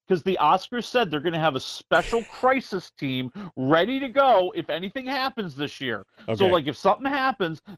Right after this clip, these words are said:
Speaker 1: they'll make their decision, and they'll hustle that person out of the theater, unlike last year where they let Will Smith hang around and get his Oscar.
Speaker 2: Yeah, okay. I'll, whatever. Again,
Speaker 1: Yeah,
Speaker 2: I
Speaker 1: I,
Speaker 2: could,
Speaker 1: I'm with
Speaker 2: I could,
Speaker 1: you.
Speaker 2: I could care less.
Speaker 1: <laughs>
Speaker 2: Uh, let's see how much time we got. Uh, we got time for one more.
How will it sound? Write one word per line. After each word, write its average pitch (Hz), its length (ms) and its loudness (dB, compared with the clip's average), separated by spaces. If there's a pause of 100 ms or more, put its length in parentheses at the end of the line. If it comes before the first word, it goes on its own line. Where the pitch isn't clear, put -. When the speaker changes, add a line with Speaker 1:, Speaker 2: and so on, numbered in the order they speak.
Speaker 1:
they'll 165 160 4
make 226 240 -4
their 247 140 -2
decision, 226 500 -6
and 151 100 -6
they'll 185 160 6
hustle 220 360 0
that 208 240 -2
person 208 280 -4
out 196 120 2
of 190 80 -6
the 160 80 -8
theater, 190 400 -2 (180)
unlike 175 400 0
last 180 300 2
year 143 60 -4
where 131 100 0
they 131 80 0
let 135 180 -2
Will 139 140 -2
Smith 147 260 -8
hang 127 160 -2
around 117 240 0
and 107 60 -4
get 120 100 0
his 113 140 -2
Oscar. 135 480 -2 (200)
Speaker 2:
Yeah, 107 260 -2 (120)
okay. 123 380 -2 (120)
I'll, 110 300 -2 (640)
whatever. - 440 -14 (500)
Again, 131 460 4
Speaker 1:
Yeah, 117 100 8
Speaker 2:
I 110 60 6
Speaker 1:
I, 117 100 2
Speaker 2:
could, 127 120 2
Speaker 1:
I'm 127 100 0
with 123 80 0
Speaker 2:
I 127 60 2
could, 117 80 0
Speaker 1:
you. 110 200 0
Speaker 2:
I 127 120 0
could 101 180 -10
care 110 240 -2
less. 107 320 0
Speaker 1:
<laughs> - 40 -6 (480)
Speaker 2:
Uh, 147 400 2
let's 165 220 -2
see 147 140 0
how 143 100 0
much 147 200 -2
time 131 220 0
we 117 140 -2
got. 110 240 -2 (100)
Uh, 120 80 0
we 170 120 2
got 196 160 2
time 165 240 0
for 147 100 0
one 139 180 2
more. 120 220 0